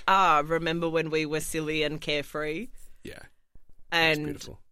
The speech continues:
Speaker 1: yeah, it's, it's nice. Like, your early twenties, well, you don't know anything. You're an idiot.
Speaker 2: Yep.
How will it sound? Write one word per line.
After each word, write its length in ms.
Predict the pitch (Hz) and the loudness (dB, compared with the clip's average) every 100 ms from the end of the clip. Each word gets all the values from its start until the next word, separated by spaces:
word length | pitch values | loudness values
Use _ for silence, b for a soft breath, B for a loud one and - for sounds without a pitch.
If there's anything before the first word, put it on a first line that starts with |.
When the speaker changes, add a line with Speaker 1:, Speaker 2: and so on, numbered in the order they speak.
| - - - - - | -16 -16 -16 -12 2
Speaker 1:
yeah, 240 | 180 160 | 6 6
it's, 360 | - 190 - - | 6 2 0 -6
it's 320 | - 196 - | -2 -2 -2
nice. 400 | 175 190 233 151 | 2 4 4 2
Like, 140 | 165 147 | 0 -2
your 300 | 165 175 190 | -4 0 4
early 300 | 185 202 226 | 6 4 4
twenties, 380 | 208 190 175 156 | 0 -2 -2 -2
well, 120 | 165 | -2
you 100 | 170 | 0
don't 260 | 170 175 175 | 2 2 0
know 280 | 170 170 139 | 0 0 -2
anything. 560 | 143 151 147 143 156 180 | -2 -2 -2 -4 -6 -6
You're 140 | 165 | -4
an 80 | 156 | 0
idiot. 340 | 165 143 - | 0 -2 -4
Speaker 2:
Yep. 100 | - | -6